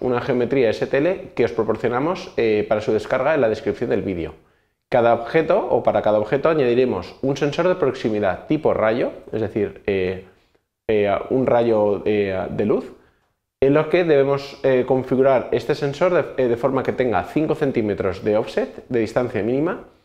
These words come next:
y de distancia máxima de detección, eh, son aproximadamente en el sensor real de uno coma dos metros.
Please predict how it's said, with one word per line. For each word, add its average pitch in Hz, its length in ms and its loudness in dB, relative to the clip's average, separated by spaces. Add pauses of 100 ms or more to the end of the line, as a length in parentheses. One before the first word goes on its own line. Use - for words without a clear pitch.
(520)
y 165 240 4
de 143 100 4
distancia 143 400 2
máxima 135 400 0
de 151 80 2
detección, 156 440 0 (200)
eh, 123 220 0
son 127 180 -2
aproximadamente 123 680 -2
en 127 80 0
el 107 80 -2
sensor 117 300 -8
real 127 180 0
de 156 160 0
uno 123 200 -2
coma 104 180 -2
dos 92 180 -4
metros. - 480 -10